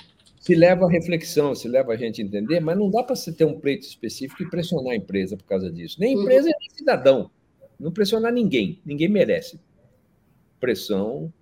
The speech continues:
Speaker 1: se tá atuando na legalidade, na conformidade do, do, do, do contrato social, sabe?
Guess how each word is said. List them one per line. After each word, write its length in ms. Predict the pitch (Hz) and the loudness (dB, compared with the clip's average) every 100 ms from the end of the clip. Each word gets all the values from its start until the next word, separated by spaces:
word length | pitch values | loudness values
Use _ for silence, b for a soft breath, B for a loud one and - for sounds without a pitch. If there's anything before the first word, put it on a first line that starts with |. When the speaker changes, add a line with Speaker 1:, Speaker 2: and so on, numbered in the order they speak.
| _ _ _ _ _ _ _ | _ _ _ _ _ _ _
Speaker 1:
se 260 | _ - 160 | _ -6 -4
tá 180 | 156 180 | 0 0
atuando 360 | 190 208 190 | 2 2 4
na 120 | 190 170 | 4 6
legalidade, 960 | 160 131 120 95 87 92 123 120 95 | 4 4 0 -2 -4 -4 -6 -6 -6
na 140 | 90 | -6
conformidade 800 | 87 98 95 110 107 95 85 101 | -8 -8 -6 -6 -6 -4 -4 -4
do, 160 | 107 104 | -6 -8
do, 260 | 101 98 98 _ _ _ _ _ - | -8 -10 -12 _ _ _ _ _ -8
do, 120 | 98 | -6
do 140 | 101 | -4
contrato 460 | 101 104 95 95 95 | -4 -4 0 0 0
social, 500 | 98 92 - 82 85 | -6 -8 -6 -6 -8
sabe? 280 | - 90 | -10 -18